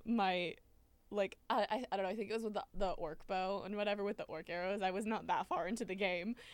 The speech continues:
of the orc bow and the orc arrows, and I was just shooting at Alduin while they were all just, like, taking the brunt of the <laughs> attacks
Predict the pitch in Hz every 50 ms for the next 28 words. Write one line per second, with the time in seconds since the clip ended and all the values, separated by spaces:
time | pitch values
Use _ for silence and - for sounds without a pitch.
0 | - - - - - 202 208 214 - - 190 196 202 - 214 214 208 202 - 175
1 | 180 190 - 202 190 190 196 202 202 190 185 180 175 208 208 202 - - - 180
2 | 180 180 185 185 - - 175 175 175 175 185 190 190 202 190 196 180 175 170 180
3 | 175 185 190 185 185 180 185 180 185 214 - 185 175 - - - 226 185 - 190
4 | 214 208 185 - - 175 190 226 226 269 202 262 254 294 - - - - - 370
5 | - - - 311 - - - - 640 - -